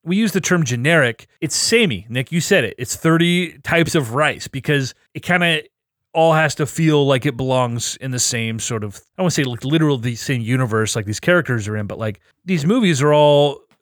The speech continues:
coming from the same place and doing the same thing. So they all kinda need to feel like they, they belong together. But, but anyway, the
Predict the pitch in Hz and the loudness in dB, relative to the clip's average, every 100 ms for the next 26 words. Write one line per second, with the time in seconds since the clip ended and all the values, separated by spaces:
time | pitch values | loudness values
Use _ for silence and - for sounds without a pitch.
0 | 165 170 180 147 143 - 147 127 135 127 | -8 -2 -2 -2 -6 -4 -4 -2 -2 -2
1 | 120 117 117 110 113 101 110 98 - 110 | -4 -8 -6 -6 -6 -8 -8 -10 -10 -2
2 | 131 147 139 131 120 117 110 101 - 123 | 0 0 0 -4 -4 -6 -8 -8 -8 -6
3 | 113 104 - 107 104 101 107 104 101 104 | -4 -6 -8 -10 -10 -12 -10 -10 -10 -10
4 | 104 107 101 98 98 98 - _ _ _ | -8 -6 -8 -10 -8 -10 -12 _ _ _
5 | 135 180 196 175 226 226 151 131 131 131 | -4 0 2 4 4 4 2 2 0 -4
6 | 143 | -4